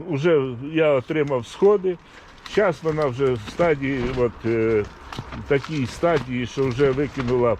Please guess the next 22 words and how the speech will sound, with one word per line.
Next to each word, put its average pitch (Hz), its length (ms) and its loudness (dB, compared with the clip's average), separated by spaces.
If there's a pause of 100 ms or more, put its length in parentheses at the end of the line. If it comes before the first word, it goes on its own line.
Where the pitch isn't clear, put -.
(420)
е, 110 240 4
настоящі 127 760 -2
листки. 120 520 -2 (440)
І 294 100 -6
тепер 220 420 2
я 196 140 4
її 170 180 2
беру, 175 380 2 (300)
легенько 147 600 2
видьоргую 143 840 2
із, - 240 -8
е, 113 420 2 (120)
з - 60 -14
цієї 139 360 2
касети. 175 640 0 (500)
От, 156 240 6 (160)
е, 131 240 2
получається 143 840 2
така, 151 460 0 (500)
е, 120 340 4 (200)
розсадина. 110 1000 0 (680)
І 320 280 2